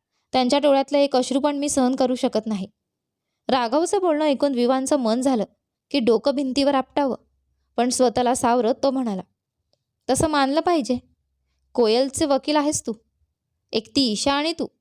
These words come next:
आणि तुम्हा दोघांसारखे सगळेच, आणि आता मीही." विवान हसत म्हणाला, "अच्छा, तुझ्या प्रश्नाचं उत्तर थोड्या वेळाने देतो. आधी बघतो माझ्या बायकोने जेवलंय की नाही."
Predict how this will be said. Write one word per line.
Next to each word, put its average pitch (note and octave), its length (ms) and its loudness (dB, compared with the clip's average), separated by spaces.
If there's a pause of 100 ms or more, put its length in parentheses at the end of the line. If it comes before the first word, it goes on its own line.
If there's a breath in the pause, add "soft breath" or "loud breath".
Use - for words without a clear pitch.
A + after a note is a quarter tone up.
(440)
आणि A#3 180 0
तुम्हा C4+ 180 2
दोघांसारखे A#3 640 0
सगळेच, - 500 -4 (560)
आणि B3+ 180 -2
आता E4 180 0
मीही." E4+ 360 -4 (720)
विवान A3+ 420 2
हसत C4+ 280 0
म्हणाला, A3 320 0 (840)
"अच्छा, A3+ 360 0 (540)
तुझ्या B3 220 2
प्रश्नाचं C#4+ 480 0
उत्तर A#3+ 400 0
थोड्या A3+ 240 4
वेळाने A#3 320 0
देतो. - 380 -2 (440)
आधी A3 240 2
बघतो - 480 -4 (160)
माझ्या A#3 260 0
बायकोने G#3+ 480 0
जेवलंय G#3+ 380 0
की C#4+ 140 -4
नाही." G#3+ 220 -4